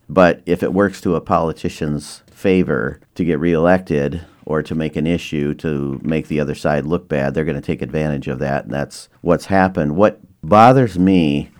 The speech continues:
and again, I'm solution-oriented, is what are we gonna say about what's happened in the past? America has done terrible things, and even before the existence of the,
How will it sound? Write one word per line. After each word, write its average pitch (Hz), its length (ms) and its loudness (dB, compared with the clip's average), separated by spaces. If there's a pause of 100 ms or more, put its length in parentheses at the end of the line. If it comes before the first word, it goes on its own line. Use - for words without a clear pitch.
(180)
and 87 200 2
again, 101 320 4
I'm 85 180 4
solution-oriented, 82 1400 0 (200)
is - 340 -4
what 101 280 2
are 123 40 2
we 113 160 2
gonna 92 200 4
say 80 640 2
about 78 400 0
what's 80 220 -2
happened 78 440 -2
in 71 140 -4
the 67 60 -6
past? - 640 -10 (160)
America 101 440 2
has 87 120 2
done 80 520 0 (180)
terrible 101 400 4
things, 69 500 -6 (220)
and 95 120 0
even 90 200 4
before 87 320 2
the 82 120 2
existence 78 560 -4
of 78 180 -4
the, 73 320 -2